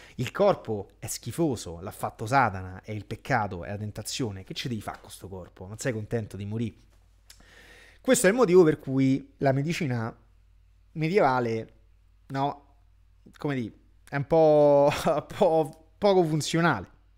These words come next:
I medici non toccano mai i pazienti, fanno gli oroscopi, perché invece gli oroscopi, la matematica delle stelle andava bene, quella era stata incamerata all'interno, quindi gli oroscopi si potevano fa.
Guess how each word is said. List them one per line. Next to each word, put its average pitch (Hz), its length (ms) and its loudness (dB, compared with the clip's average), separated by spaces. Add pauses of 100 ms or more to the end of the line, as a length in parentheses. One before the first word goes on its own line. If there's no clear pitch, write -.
(600)
I 190 80 -4
medici 165 320 2
non 143 160 0
toccano 147 340 0
mai 156 220 4
i - 20 2
pazienti, 104 600 -8 (580)
fanno 147 340 0
gli 151 80 4
oroscopi, 135 600 6 (160)
perché 120 220 -6
invece 139 640 0 (200)
gli 131 80 -8
oroscopi, 131 600 -2
la 117 120 -8
matematica 131 440 -2
delle 131 160 0
stelle 147 240 -4
andava 110 280 -4
bene, 104 300 -6
quella 107 160 -6
era 101 100 -6
stata 98 400 -8
incamerata 104 640 -8
all'interno, 92 380 -10
quindi 104 200 -8
gli 98 60 -8
oroscopi 120 380 -2
si 101 80 -4
potevano 101 300 -6
fa. 101 200 -8